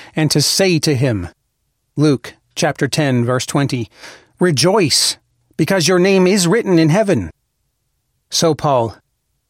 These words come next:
"In whom you also trusted after you heard the word of truth, the gospel of your salvation, in whom also after you believed, you were sealed with the Holy Spirit of promise."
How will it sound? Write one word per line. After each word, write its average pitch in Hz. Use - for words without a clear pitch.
"In 170
whom 196
you 208
also 185
trusted 185
after 170
you 143
heard 151
the 135
word 139
of 120
truth, 147
the 160
gospel 160
of 135
your 143
salvation, 131
in 160
whom 175
also 175
after 151
you 143
believed, 156
you 170
were 156
sealed 147
with 135
the 123
Holy 147
Spirit 147
of -
promise." 131